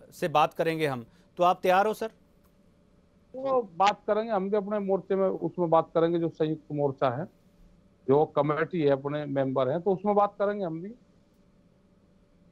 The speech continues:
Speaker 1: नौ मेंबरी तालमेल कमेटी है, वो बात कर सकती है?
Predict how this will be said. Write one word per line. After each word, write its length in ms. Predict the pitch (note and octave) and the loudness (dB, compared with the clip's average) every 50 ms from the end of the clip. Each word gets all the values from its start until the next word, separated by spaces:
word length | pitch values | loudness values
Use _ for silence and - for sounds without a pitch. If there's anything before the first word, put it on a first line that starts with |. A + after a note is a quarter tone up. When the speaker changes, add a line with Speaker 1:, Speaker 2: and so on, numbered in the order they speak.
| _ _ _ _ _ _ _ _ _ _ _ _ _ _ _ _ _ _ _ _ - - | _ _ _ _ _ _ _ _ _ _ _ _ _ _ _ _ _ _ _ _ -12 -8
Speaker 1:
नौ 300 | E3 F3 F#3 G3+ A3+ A#3 | -6 -2 0 2 2 2
मेंबरी 360 | A#3 A#3+ A#3+ A#3+ A#3 A#3+ B3+ A#3 | 2 2 0 0 0 -2 -4 2
तालमेल 460 | - A#3 G#3 G#3 G#3+ A3 A3+ A#3+ A#3+ | 4 6 8 8 6 4 2 -2 -2
कमेटी 480 | A3+ A#3 A3 A3 A3 G#3 - A3+ A3+ | -2 -2 0 0 0 -2 -2 0 0
है, 120 | A3 A3 A3+ | 0 2 2
वो 180 | G3 G3+ G#3+ | 0 -2 2
बात 240 | G3 G3+ G3+ G#3 G#3 | 4 6 6 6 4
कर 100 | - A3 | 0 -4
सकती 360 | F#3 - G#3+ - _ - A3 | -4 -4 -6 -10 _ -8 -8
है? 140 | A3+ A#3+ D#4 | -8 -8 -10